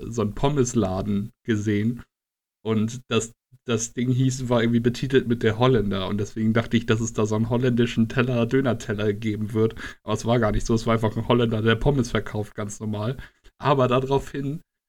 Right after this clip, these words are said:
hab ich mir gedacht, ich mach mich mal schlau. Warum heißt der holländische Döner-Teller eigentlich so, wie er heißt?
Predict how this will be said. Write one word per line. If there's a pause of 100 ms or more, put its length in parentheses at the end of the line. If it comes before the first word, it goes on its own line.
(120)
hab
ich
mir
gedacht,
ich
mach
mich
mal
schlau.
Warum
heißt
der
holländische
Döner-Teller
eigentlich
so,
wie
er
heißt?